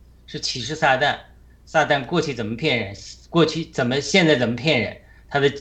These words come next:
轨迹是哪一些，圣经都记载下来了。所以让我们学习这三方面，我们认识神的美善，认识神对我们的旨意，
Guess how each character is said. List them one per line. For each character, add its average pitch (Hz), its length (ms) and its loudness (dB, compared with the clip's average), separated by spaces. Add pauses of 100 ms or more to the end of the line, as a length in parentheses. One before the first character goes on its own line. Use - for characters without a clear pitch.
(140)
轨 117 180 2
迹 143 140 0
是 135 160 0
哪 110 200 0
一 120 80 -2
些， 123 480 2 (200)
圣 147 240 0
经 139 120 2
都 147 120 4
记 160 180 -2
载 117 140 0
下 113 160 -6
来 - 160 -14
了。 - 120 -20 (920)
所 180 100 2
以 180 60 8
让 170 260 6
我 120 60 -2
们 127 120 -8
学 139 260 -10
习 143 100 -14
这 139 60 -12
三 139 220 -6
方 135 160 -6
面， 117 180 -8
我 110 60 -12
们 123 120 -10
认 156 160 -4
识 127 80 -8
神 113 180 -10
的 127 100 -6
美 113 200 -10
善， - 340 -10 (400)
认 180 200 -2
识 143 120 0
神 120 320 -4
对 147 140 4
我 113 240 -2
们 107 120 -6
的 147 100 2
旨 104 440 -10
意， 139 320 -10